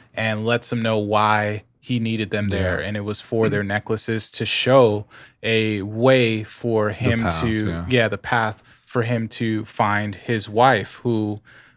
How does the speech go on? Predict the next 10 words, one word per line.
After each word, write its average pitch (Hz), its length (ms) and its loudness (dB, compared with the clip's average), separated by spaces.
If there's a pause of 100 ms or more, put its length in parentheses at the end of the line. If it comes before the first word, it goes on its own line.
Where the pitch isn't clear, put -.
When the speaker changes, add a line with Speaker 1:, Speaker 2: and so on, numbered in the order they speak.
Speaker 1:
um, 107 360 -2
up 135 160 -4
until 123 220 -2
this 110 140 -6
point, 123 440 0 (200)
Shang-Chi 113 800 -2
and 107 280 -4
his 107 140 -6
sister 113 540 2
knew 113 680 2